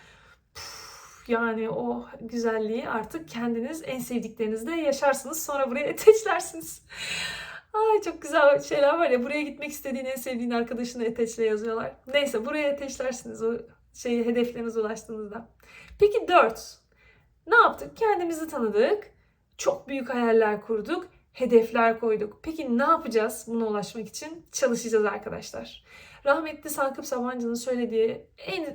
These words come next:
yani hepimizin bildiği, belki siz genç jenerasyon bilmiyor olabilirsiniz. "Çalış, çalış, çalış." demiş. Doğru. Çalışacağız, çalışacağız, çalışacağız. Çok, yani onun o repliği var. Açıp ararsanız bulursunuz.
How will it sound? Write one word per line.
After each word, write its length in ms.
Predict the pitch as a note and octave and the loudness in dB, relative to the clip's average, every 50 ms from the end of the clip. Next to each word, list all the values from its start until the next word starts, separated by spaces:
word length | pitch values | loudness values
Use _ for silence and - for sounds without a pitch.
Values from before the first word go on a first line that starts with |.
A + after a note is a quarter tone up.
| F3 - | -8 -6
yani 180 | B3 A#3+ B3 | -6 -4 -4
hepimizin 580 | D4+ F4 F4+ D#4+ C#4 B3+ A3+ A#3 A#3+ A#3+ A#3+ A3+ | -2 -4 -4 -6 -6 -6 -4 -2 0 0 0 0
bildiği, 320 | A#3 A3+ G#3 G3 A3+ A3+ | 0 -2 0 -2 -2 0
belki 260 | A#3+ A#3+ B3 A#3+ A#3+ - | 0 0 0 0 -2 -6
siz 260 | A#3+ - C4+ A#3+ G#3+ | -8 -6 -6 -6 -4
genç 220 | A#3+ B3 B3 A#3+ | -2 -2 -2 -2
jenerasyon 680 | - B3+ A#3+ A#3 A#3 A3+ A3 A3+ A3+ - B3 A#3+ A#3 A3+ | -2 -2 0 0 2 2 2 0 -2 -4 -4 -4 -2 0
bilmiyor 340 | A3 A#3+ A#3+ A3+ A3+ A3 G#3 | 0 2 2 2 0 0 0
olabilirsiniz. 640 | G#3 G#3 G#3 A3 A#3 A3+ A3 - A#3 A#3+ D#4+ F4 - - - - - - - - _ _ | 0 -2 0 0 0 0 -2 -2 -6 -8 -8 -8 -10 -14 -20 -20 -20 -20 -20 -20 _ _
"Çalış, 520 | - - E4 D4 C4+ A#3+ A3 - - - - | -6 -2 -2 0 2 2 0 0 -2 -6 -8
çalış, 460 | - C#4 C#4 C4+ D#4 D#4+ D#4+ - - | -4 -4 -4 -2 -4 -6 -6 -8 -8
çalış." 440 | - - C4 B3 A#3 A#3 - - - | -4 -2 0 0 0 -2 -2 -6 -10
demiş. 540 | G#3 F#3+ F#3+ F#3+ - - - - - _ _ _ _ _ _ _ _ _ _ _ _ _ _ | -10 -10 -10 -10 -14 -16 -18 -20 -20 _ _ _ _ _ _ _ _ _ _ _ _ _ _
Doğru. 400 | - C5 A#4 G3+ F#3+ F#3+ F3+ F3+ - - _ _ _ _ _ _ _ _ _ _ _ | 4 6 6 6 4 2 0 -6 -12 -16 _ _ _ _ _ _ _ _ _ _ _
Çalışacağız, 1120 | - C4 A#3+ A#3 A#3 - A#3 G#3+ G3 A#3+ A#3+ C4 C4 C4 C4 B3+ B3 B3 A#3+ - - - - | -4 0 0 0 0 0 -2 0 2 4 4 6 6 6 6 4 4 0 -2 -6 -12 -14 -10
çalışacağız, 1160 | - B3 A3+ A3+ A3 - A#3 G#3+ G#3 - B3+ C4 C4+ C4 C4 C4 B3+ B3+ B3+ B3 A#3+ - - | -4 -2 0 0 0 0 -2 -2 0 0 2 2 2 2 2 2 2 0 -2 -4 -6 -12 -6
çalışacağız. 1000 | - C4+ A3 A3+ A3+ - A3+ G3 G#3 G#3 G3 - - - - - - - - _ | -4 -2 -2 -2 -2 -4 -6 -6 -6 -6 -6 -8 -8 -10 -12 -16 -18 -18 -20 _
Çok, 300 | - D4 C#4 B3+ B3 B3 | -6 -4 -4 -4 -2 -2
yani 240 | B3 B3 A#3+ A#3 A3+ | -2 0 0 0 0
onun 340 | - C4+ C#4 C#4+ D4+ D#4 C#4+ | 0 -2 -2 -2 -2 -6 -4
o 200 | - C4 C4 B3+ | 0 2 2 2
repliği 380 | C#4 C#4 C#4 - D#4 D4 C#4+ | 2 0 -4 -4 -6 -6 0
var. 140 | B3 A#3 A#3 | 2 2 2
Açıp 360 | A#3+ - - - - - - | 2 0 -4 -8 -8 -10 -6
ararsanız 580 | - B3 A#3+ A#3+ A#3+ A#3+ A#3+ A#3 A#3 A#3+ A#3 A3+ | -2 0 2 2 2 0 -2 -4 -4 -4 -4 -4
bulursunuz. 560 | A#3 A#3 A#3 A#3 - - G#3+ A3 - - - | -2 -2 -2 -4 -4 -8 -14 -14 -14 -14 -18